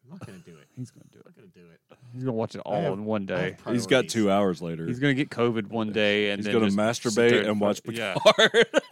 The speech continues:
Speaker 3: <laughs>
Speaker 1: Those two things are not mutually exclusive. I could do one without t'other.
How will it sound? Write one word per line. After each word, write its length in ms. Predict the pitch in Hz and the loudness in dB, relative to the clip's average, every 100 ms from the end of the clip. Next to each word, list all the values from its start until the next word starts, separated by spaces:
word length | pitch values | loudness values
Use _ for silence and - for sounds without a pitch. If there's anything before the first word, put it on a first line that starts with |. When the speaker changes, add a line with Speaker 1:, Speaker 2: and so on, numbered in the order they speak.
| 392 | 2
Speaker 3:
<laughs> 400 | - - - 370 | 2 0 0 0
Speaker 1:
Those 240 | 165 220 254 392 | 4 4 4 2
two 100 | 254 196 | 2 0
things 260 | 220 226 175 | 0 2 2
are 100 | 196 175 175 170 | 2 0 -2 -2
not 320 | 220 277 233 | 4 4 4
mutually 340 | 254 208 240 208 | -4 -4 2 2
exclusive. 720 | 147 214 233 170 170 131 - _ _ _ _ _ _ - - - _ _ _ _ - - _ | 2 -4 -4 -2 -4 -6 -12 _ _ _ _ _ _ -20 -20 -20 _ _ _ _ -20 -20 _
I 140 | - 233 | 4 4
could 220 | 196 147 | 4 2
do 180 | 233 262 | 0 2
one 220 | 220 220 | 2 2
without 340 | 196 175 170 | 2 0 0
t'other. 380 | - 165 143 127 | 2 2 2 -4